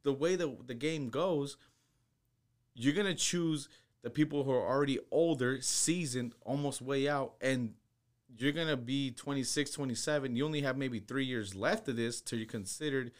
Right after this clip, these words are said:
where the, <coughs> where, where the, the companies are like, "Nah, you're too old for it at this point." Of course he's gonna make him money. Of course he's gonna fucking have matches. But if you were to do it now, tell him, "Hey, fight this guy, though."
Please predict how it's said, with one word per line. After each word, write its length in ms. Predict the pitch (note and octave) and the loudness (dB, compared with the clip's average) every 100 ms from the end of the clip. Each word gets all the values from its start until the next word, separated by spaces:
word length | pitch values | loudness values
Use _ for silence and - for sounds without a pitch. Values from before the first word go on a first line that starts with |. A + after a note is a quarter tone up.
| _ _ _ _ _ _ | _ _ _ _ _ _
where 200 | A2 A#2+ | 0 2
the, 440 | G2+ G2 A2+ G#3 A#2+ | 2 -4 -2 0 2
<coughs> 40 | |
where, 180 | B2 B2 | 4 4
where 200 | A#2 B2 | 4 2
the, 240 | A#2+ A2 G#2+ | 4 2 0
the 80 | A#2+ | -2
companies 320 | D3 D3+ C3+ | -2 -2 -2
are 60 | B2 | -2
like, 240 | A2 G#2 | -4 -6
"Nah, 180 | A#2 A#2 | -2 0
you're 160 | A2+ | 0
too 200 | A#2+ A#2 G#2 | 0 -2 2
old 200 | F3 - | 2 2
for 120 | C3 | -2
it 60 | |
at 80 | A2 | -2
this 120 | A2 - | -8 -12
point." 260 | - A#2+ - | -14 -16 -16
Of 120 | - | -10
course 200 | - F#4 | -4 0
he's 80 | C4 | 0
gonna 120 | D#3 | 0
make 180 | B2 A#2 | 0 -2
him 140 | F2+ | -6
money. 340 | F#2+ F3+ D#3+ E3+ - _ - | -6 -6 -6 -8 -16 _ -8
Of 160 | B2 - | -6 -2
course 280 | F3 A3+ | 0 2
he's 120 | G#3 C#3+ | 0 0
gonna 220 | D3 B2+ | 0 0
fucking 560 | C#3+ C3+ C3+ B2 G#2+ G2 _ _ | 0 0 -2 -2 -4 -8 _ _
have 340 | G2+ C3+ B2+ G#2 | -6 -4 -4 -2
matches. 540 | D3 D#4+ - F#2 - _ _ _ _ _ _ _ _ - | -4 -4 -8 -12 -16 _ _ _ _ _ _ _ _ 0
But 340 | C#3+ D3+ - - | 4 6 4 0
if 240 | B2+ G2+ | 0 2
you 200 | C#3 G#3 | 0 2
were 140 | G3 | 2
to 120 | - B2 | 0 0
do 240 | B2+ E3+ | 4 4
it 100 | G2+ | 4
now, 420 | G#2+ B2 F3 A#3+ | 2 4 4 2
tell 220 | - F#3 E3 | 0 0 0
him, 120 | B2+ | 0
"Hey, 220 | C3 C#3 | 2 2
fight 420 | - - D#3 D3+ | 2 4 4 4
this 200 | G3 A3+ | 2 2
guy, 260 | - A2+ A2 | 2 0 0
though." 220 | G#2 G2 | -4 -8